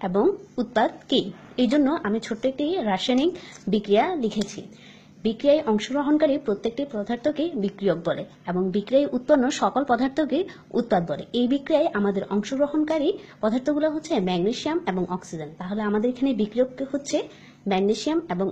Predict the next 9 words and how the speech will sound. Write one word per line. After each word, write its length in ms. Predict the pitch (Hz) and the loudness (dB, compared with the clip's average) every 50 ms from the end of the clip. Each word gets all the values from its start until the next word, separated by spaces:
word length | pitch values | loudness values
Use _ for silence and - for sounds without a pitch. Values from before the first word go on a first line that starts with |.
| - - | -2 -2
অক্সিজেন, 380 | 185 - - - 196 - 196 165 - - - - - - - | -2 -2 -4 -6 -6 -4 -6 -8 -12 -16 -20 -20 -14 -10 -10
আর 80 | 180 - - 196 | -10 -6 -2 -2
এই 60 | 208 226 247 | 0 0 0
বিক্রিয়ার 300 | 262 254 - 302 294 - - 277 | -2 0 2 2 2 2 2 0
উৎপাদ 220 | 262 - 277 269 - | 0 2 0 2 2
হচ্ছে 220 | 320 311 - - 302 403 - - - - - 202 | -2 -2 0 0 -2 -2 -2 -6 -10 -6 0 0
ম্যাগনেসিয়াম 500 | 202 185 185 180 180 185 - - 175 151 160 156 | 2 2 2 0 -2 -2 -2 -2 -2 -2 -2 -4
অক্সাইড। 320 | 151 - - 170 - - - - - - - - - - - - - - | -6 -6 -8 -8 -8 -8 -12 -20 -20 -20 -20 -20 -20 -20 -20 -12 -8 -4
আমরা 180 | 185 202 220 | -2 0 0